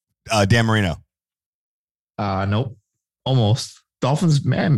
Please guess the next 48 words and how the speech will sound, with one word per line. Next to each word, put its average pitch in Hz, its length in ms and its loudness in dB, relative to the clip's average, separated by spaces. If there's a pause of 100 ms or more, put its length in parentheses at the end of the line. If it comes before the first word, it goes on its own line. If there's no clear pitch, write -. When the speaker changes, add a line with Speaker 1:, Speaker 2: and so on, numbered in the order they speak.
Speaker 2:
maybe, 123 340 4
maybe 117 240 2
he's 120 140 2
on 120 120 0
there 117 100 2
as 107 100 2
a 104 60 -2
third 104 220 -2
string 107 220 -2
or 107 60 0
something 98 240 -2
like 98 180 0
that. - 40 -10 (460)
Adrian 135 260 2
Peterson's 131 440 0
back 113 180 -2
in 120 80 2
the 117 60 2
league 110 240 2 (100)
again. 107 240 2 (720)
Speaker 1:
Oh, 78 280 -10
come 104 280 -8
on. 62 440 -10 (160)
Speaker 2:
Tennessee 117 440 2
cut 127 220 -2
him 135 160 0
and 92 300 0
Seahawks 117 680 -2
picked 113 200 -4
him 113 100 2
right 117 180 0
up. 92 240 -2 (920)
Speaker 1:
Good 104 680 0
Lord. 95 1200 0
Speaker 2:
<laughs> 285 60 -4 (1500)
Speaker 1:
Good 104 560 2
Speaker 2:
It's 78 100 -12
like, 123 120 -2
Speaker 1:
Lord. 110 80 0
Speaker 2:
how, 120 200 -4
how 135 120 -4
long 151 200 -2
is 131 60 2
that 127 120 0
guy 123 180 -2
gonna 113 180 -2
play 113 220 -2
for? 98 320 -2